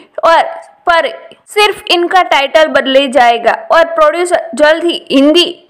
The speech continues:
promotion भी शुरू करेंगे। रवि तेजा YouTube पर अपनी dub फिल्मों में कारण उत्तरी दर्शकों के बीच एक जाना पहचाना चेहरा है।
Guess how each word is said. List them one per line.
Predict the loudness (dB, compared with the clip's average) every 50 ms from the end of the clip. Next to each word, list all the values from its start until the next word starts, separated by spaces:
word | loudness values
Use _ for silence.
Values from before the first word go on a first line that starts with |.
| _
promotion | -10 -2 -2 -2 0 0 -2 -2 0 -2 -2 0
भी | -2 -4
शुरू | -2 -2 0 0 0 -2
करेंगे। | 0 0 0 0 -2 -2 -4 -4 -6 -6 -4
रवि | 0 0 0 0 0 -4
तेजा | -2 0 0 2 2 0
YouTube | 0 0 -2 -2 -2 -2 -2 -2 -4
पर | -2 -2
अपनी | -4 -4 -2 -4 -2
dub | 0 0 0 0 -2 0
फिल्मों | 0 0 0 0 0
में | 0 0 0
कारण | 0 2 0 0 0 -4 -2 -4
उत्तरी | -4 -2 0 0 0 0
दर्शकों | 2 0 0 0 0 0 2 2 2 2
के | 2 0
बीच | 0 0 -4 -4 -6 -18 -20 _ -4 -2
एक | -2 -2 -2 0
जाना | 0 0 0 0 -2 0
पहचाना | 0 0 -2 0 -2 -2 0 0 -2
चेहरा | 0 2 4 4 4 4 4
है। | 2 -2 -6 -10